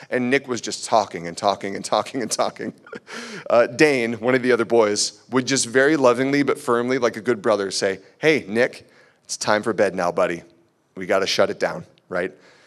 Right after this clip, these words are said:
And he would listen to Dane more than his dad, definitely more than me.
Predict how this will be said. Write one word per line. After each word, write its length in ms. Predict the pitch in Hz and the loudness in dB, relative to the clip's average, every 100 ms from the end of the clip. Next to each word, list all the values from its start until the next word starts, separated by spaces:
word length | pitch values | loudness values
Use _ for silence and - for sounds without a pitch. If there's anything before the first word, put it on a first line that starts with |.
| _ _ - | _ _ -6
And 120 | 123 | -4
he 120 | 131 | 2
would 160 | 160 143 | 2 4
listen 280 | 151 151 151 | 2 2 -2
to 100 | 147 | -2
Dane 460 | 107 156 107 85 - - | 2 0 0 -10 -18 -20
more 380 | - 127 151 196 | -6 2 4 4
than 160 | 185 165 | 2 0
his 160 | 165 | 0
dad, 500 | 143 180 190 117 90 - _ _ 98 | 4 6 6 2 -4 -16 _ _ 2
definitely 440 | 175 208 156 139 | 4 4 2 4
more 180 | 131 139 | 6 4
than 140 | 139 | 4
me. 400 | 156 196 151 - | 4 4 2 -2